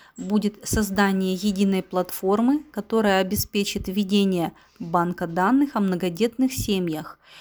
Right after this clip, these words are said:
в том числе с информацией о предоставляемых им мерах социальной поддержки. Кроме того, в указе номер шестьдесят три предусмотрены меры,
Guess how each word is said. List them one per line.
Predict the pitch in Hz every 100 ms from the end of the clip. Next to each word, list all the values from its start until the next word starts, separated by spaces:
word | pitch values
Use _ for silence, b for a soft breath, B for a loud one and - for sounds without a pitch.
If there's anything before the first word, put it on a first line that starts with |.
| B -
в |
том | - 214 214
числе | 208 202 - 208 277 320
с | -
информацией | 214 202 214 208 202 190 - 175 170 - b b
о | 220
предоставляемых | 220 196 185 - 180 175 190 262 294 269 254 - -
им | 233 226 -
мерах | 208 220 202 190
социальной | - - - 180 196 208
поддержки. | 202 196 175 170 165 - - - _ _ _ _ _ _ _ _ _ _ B B B B B
Кроме | - 269 330
того, | 285 208 180 170 - B B -
в | 208
указе | 226 233 214 202
номер | 202 196 185
шестьдесят | - 185 196 - 190 -
три | 285 311
предусмотрены | 214 190 214 - 214 214 190 180
меры, | 185 220 277 240